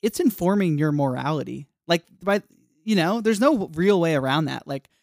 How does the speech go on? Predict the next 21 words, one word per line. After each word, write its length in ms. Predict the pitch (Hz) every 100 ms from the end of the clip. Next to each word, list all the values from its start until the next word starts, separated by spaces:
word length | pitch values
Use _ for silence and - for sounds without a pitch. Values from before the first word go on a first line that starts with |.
| _ _ _ _
what 180 | - 180
you 140 | 190 202
think 240 | 233 226
is 160 | 196 -
funny 400 | 170 180 190 151
is 140 | 139
informed 600 | 143 - 139 151 147 139
by 220 | 135 135
the 100 | 131
media 320 | 131 135 139 135
you're 200 | 127 131
consuming 560 | 131 123 131 135 127
and 80 | 113
the 60 | -
cultural 400 | - 135 131 123
context 520 | 120 123 131 113 -
in 80 | 127
which 160 | -
you 80 | 117
live 220 | 117 139
in. 180 | 156 -